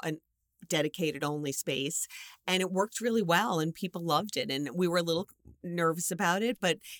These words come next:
it was a little smaller and it had an intimate feel to it and people absolutely loved it.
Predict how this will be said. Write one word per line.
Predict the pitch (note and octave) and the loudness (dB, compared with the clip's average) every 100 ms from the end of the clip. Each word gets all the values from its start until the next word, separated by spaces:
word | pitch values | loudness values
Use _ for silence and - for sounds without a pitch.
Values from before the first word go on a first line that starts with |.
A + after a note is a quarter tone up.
| - | 0
it | F#3 - | 0 0
was | G3 G3 | -4 -2
a | G3 | -2
little | G3 G3+ G#3 A3+ | 0 2 4 4
smaller | - A3 F#3 F#3+ G3+ A3+ | 0 0 2 2 2 0
and | G#3 F3 | -2 -4
it | |
had | F3+ F3 | -4 -2
an | F3 | -2
intimate | - F3+ F#3+ F3+ - | -2 -4 -2 -4 -4
feel | F#3 E3+ F3 | -2 -2 -2
to | G3+ | -4
it | F#3+ | -4
and | F3 D#3 | -4 -6
people | - F3 D#3+ - | -8 -10 -6 -6
absolutely | D3 - D3+ - | -6 -6 -6 -6
loved | C#3 C3 - | -6 -8 -12
it. | - | -14